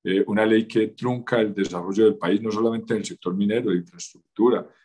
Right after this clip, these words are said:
de turismo, de construcción, de muchos sectores. Y, y yo creo que nos toca empezar a solicitar claramente que se, eh, legisle, que se modifique esta ley segunda, que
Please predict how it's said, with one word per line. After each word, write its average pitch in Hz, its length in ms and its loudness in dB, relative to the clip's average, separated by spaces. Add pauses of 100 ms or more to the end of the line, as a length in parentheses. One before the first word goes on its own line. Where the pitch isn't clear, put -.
(140)
de 98 160 4
turismo, 101 480 0
de 87 120 -6
construcción, 104 520 -4
de 104 80 -4
muchos 131 500 -2 (160)
sectores. - 800 0 (500)
Y, 98 460 2
y 104 40 0
yo 107 140 2
creo 127 220 4
que 113 160 -2
nos 98 260 -6
toca 113 240 -2
empezar 104 520 -4 (100)
a 101 180 -4
solicitar 95 760 -2 (300)
claramente 123 720 2
que 104 120 -8
se, 90 260 -4
eh, 87 100 -8 (460)
legisle, 98 840 2
que - 100 -10
se 104 100 -4
modifique 95 460 -2
esta 120 200 0
ley 117 200 6
segunda, 113 460 -2
que - 260 -6